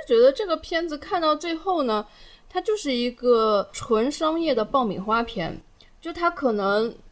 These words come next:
把那个，就是你说的那个赌博的部分的逻辑讲得还是比较清楚的，这个是，可能是它的长处，但是它最后也没有更超出这部分的，有更多的内容了，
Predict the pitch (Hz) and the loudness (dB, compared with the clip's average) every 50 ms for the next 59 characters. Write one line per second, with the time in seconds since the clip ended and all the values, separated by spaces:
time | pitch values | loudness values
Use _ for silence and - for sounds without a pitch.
0 | _ - - 208 185 170 175 208 220 202 208 190 190 180 175 160 - - - - | _ -8 -2 0 0 2 2 0 0 2 2 4 4 4 2 2 0 -4 -10 -20
1 | - - - - 202 190 185 190 185 175 170 - - 220 208 208 196 190 190 165 | -20 -20 -12 -10 -10 -4 0 0 2 2 2 0 0 0 2 2 2 2 4 2
2 | 165 160 175 180 - - - 185 170 160 - 160 180 175 214 220 - 285 254 240 | 2 2 2 -2 -6 -8 -4 -4 -4 -2 2 2 2 4 2 0 2 2 2 2
3 | - 240 208 196 180 180 175 170 170 165 151 165 170 - 208 214 190 180 - - | 2 0 -2 0 0 -2 -2 -2 -4 -2 -2 -2 -4 -4 -2 2 2 2 0 0
4 | _ _ _ _ _ _ - - 180 160 170 196 214 208 214 220 233 - 143 160 | _ _ _ _ _ _ -2 0 0 2 2 2 2 2 0 0 -4 -6 -2 0
5 | 160 175 175 - 269 269 285 285 - - 190 156 - 98 - - - - - - | 0 0 0 2 2 2 2 2 0 -2 -4 -2 -2 -4 -4 -6 -10 -18 -10 -8
6 | 311 262 254 233 214 208 208 - - - 226 214 208 190 180 175 175 - - 175 | -8 -2 0 2 2 2 0 -4 -8 -6 -4 -2 4 4 4 4 2 -4 -14 -20
7 | - - - - - - - - - 202 180 175 170 185 180 - 214 202 196 190 | -20 -20 -20 -20 -20 -20 -16 -4 0 0 2 4 2 2 0 0 2 2 4 4
8 | 180 175 175 - 202 208 202 185 - - - - 165 170 180 - - - 262 185 | 4 2 0 2 2 4 4 4 2 0 -4 -2 -2 -2 -2 -4 0 2 2 2
9 | - - - - - - - - - - - - 320 311 302 302 294 294 311 311 | 2 0 -8 -18 -20 -20 -20 -20 -20 -20 -10 -4 -2 -2 -2 -2 -2 -2 -2 -2
10 | 302 320 311 294 294 262 220 185 185 180 175 175 170 175 208 269 294 262 208 170 | -2 -2 -2 2 2 2 2 2 2 0 2 2 0 -2 -2 0 0 2 2 2
11 | 151 - - - 349 330 254 - 240 226 220 220 233 220 208 208 180 170 180 170 | 0 -2 -2 0 0 0 0 2 0 0 0 2 0 0 0 0 -2 -2 -8 -6
12 | 170 180 175 165 160 156 156 147 135 - - - 175 165 - - 254 226 202 233 | 0 0 0 0 0 -6 -6 -8 -10 -12 -12 -10 -12 -10 0 0 0 2 4 4
13 | 262 262 226 196 190 175 165 156 151 143 143 147 - - | 2 4 4 4 4 6 6 4 2 0 0 0 0 -2